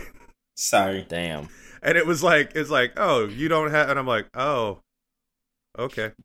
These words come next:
Speaker 1: <laughs>
Speaker 2: Yeah, it was one of those
Speaker 1: I'm
Speaker 2: things
Speaker 1: like,
Speaker 2: where
Speaker 1: "I'm
Speaker 2: I
Speaker 1: not
Speaker 2: got,
Speaker 1: gonna
Speaker 2: I
Speaker 1: fucking pay for it." <laughs>
Speaker 2: Right. No, I got rid of it because I literally, there was, like, an entire year. I didn't even watch anything on Disney Plus, and I'm just sitting there, I was like, "Why the fuck do I have this?"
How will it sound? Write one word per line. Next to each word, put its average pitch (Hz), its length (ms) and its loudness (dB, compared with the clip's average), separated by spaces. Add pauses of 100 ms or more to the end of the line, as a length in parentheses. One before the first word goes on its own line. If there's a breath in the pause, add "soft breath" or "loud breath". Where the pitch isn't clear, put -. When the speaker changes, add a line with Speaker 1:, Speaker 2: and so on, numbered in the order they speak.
(160)
Speaker 1:
<laughs> - 300 -10
Speaker 2:
Yeah, 233 340 6
it 233 80 6
was 254 200 2
one 233 160 6
of 226 60 4
those 220 160 8
Speaker 1:
I'm - 60 2
Speaker 2:
things 196 300 2
Speaker 1:
like, 175 80 -2
Speaker 2:
where 180 220 8
Speaker 1:
"I'm 143 100 8
Speaker 2:
I - 40 8
Speaker 1:
not 120 60 2
Speaker 2:
got, 190 200 10
Speaker 1:
gonna 123 120 4
Speaker 2:
I 175 100 6
Speaker 1:
fucking 113 280 0
pay 95 200 -2
for 113 320 2
it." 156 240 -2
<laughs> - 20 -18
Speaker 2:
Right. 147 340 4
No, 165 120 8
I 131 200 8
got 196 300 8
rid 190 160 8
of 147 180 6
it 127 140 2
because 131 440 0 (680)
I 214 160 6
literally, 226 320 4 (140)
there 196 140 8
was, 196 240 4
like, 170 260 4
an 156 100 6
entire 156 480 4
year. 113 600 -2 (400)
I 180 100 8
didn't 262 200 0
even 180 340 0 (280)
watch 120 340 4
anything 135 460 4
on 101 100 0
Disney 98 320 -2
Plus, 95 280 0
and 127 120 4
I'm 143 160 4
just - 160 -2
sitting 185 160 4
there, 151 120 4
I - 20 2
was 120 100 0
like, 120 240 2
"Why 107 160 2
the 311 80 4
fuck 175 260 2
do 160 120 4
I 123 100 6
have 123 240 2
this?" - 300 -12